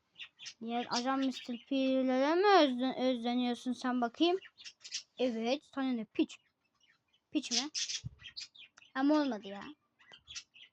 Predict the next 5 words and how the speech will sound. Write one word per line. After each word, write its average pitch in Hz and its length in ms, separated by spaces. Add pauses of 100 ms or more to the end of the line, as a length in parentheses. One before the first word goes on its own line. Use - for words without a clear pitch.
(1040)
Şaka 277 400
lan. 311 420 (580)
Sekiz 240 400
biti 240 200
geçirildim. 233 520